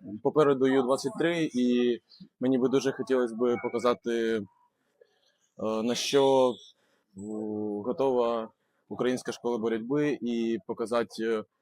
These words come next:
найкращий результат для страни. Ну, вже Ю двадцять три, е, чемпіонат Європи я відборовся, зайняв перше місце, і я сподіваюся, що Ю двадцять три буде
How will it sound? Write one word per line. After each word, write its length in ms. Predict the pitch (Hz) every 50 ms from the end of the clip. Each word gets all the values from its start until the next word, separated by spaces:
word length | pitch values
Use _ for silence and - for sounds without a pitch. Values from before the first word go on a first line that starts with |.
| _ _ _ _ _ _
найкращий 520 | 120 120 117 117 - 123 120 113 - 123 110
результат 400 | 113 107 101 98 - 120 113 98
для 240 | 101 104 107 104 101
страни. 340 | - - 104 95 95 90 - - - - - _ _ _ _ _ _ _ _ _ _ -
Ну, 100 | 175 180
вже 240 | 160 160 196 202 196
Ю 80 | 190
двадцять 300 | 156 170 170 - 175 165
три, 380 | - 170 180 180 175 170 165 156
е, 60 | 139 120 - - - - - - - - 131 135 131 131
чемпіонат 420 | - 143 143 143 147 147 143 135 143
Європи 380 | 135 143 147 135 - 127 123
я 380 | 123 127 127 127 123 120 120 110 - _ 101 104 85 90 87 82 110 113
відборовся, 520 | 127 120 107 127 135 147 143 - - 120 104
зайняв 260 | 117 113 117 113 101
перше 300 | - 123 117 - - 113
місце, 580 | 117 123 127 123 - - 107 104 101 101 101 -
і 120 | 101 107 107 104 101 101 104 104 101 101 101 92 - _ _ - - - - - - _ -
я 320 | - 107 107 107 107 101 92 98 90 92 - - - - - -
сподіваюся, 600 | - - 113 107 107 107 110 107 107 107 98 -
що 720 | - - 104 104 104 104 101 101 101 101 98 98 95 90 - _
Ю 240 | - 98 98 107 104
двадцять 340 | 98 104 104 - - 98 -
три 160 | 101 110 107
буде 640 | 90 98 104 90 92 101 98 98 95 95 92 90